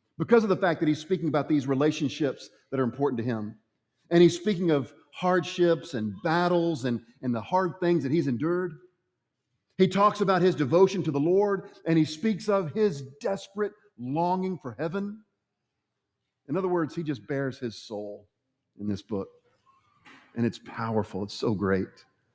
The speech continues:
He's gonna mention some things that really bring him joy, and he's gonna mention some things that, that really cause him to hurt. He's gonna mention things, you know, that, that bring him pain. And so let's look here. We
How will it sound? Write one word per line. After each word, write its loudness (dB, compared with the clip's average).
He's 12
gonna 12
mention 10
some 0
things 4
that 0
really 4
bring 2
him 4
joy, 2
and 0
he's 2
gonna 2
mention 0
some -4
things 0
that, 0
that -4
really 0
cause -8
him -4
to -6
hurt. -2
He's -2
gonna -2
mention -4
things, -4
you -2
know, -2
that, -4
that -8
bring 2
him -2
pain. 0
And -8
so -2
let's -2
look 0
here. 0
We 0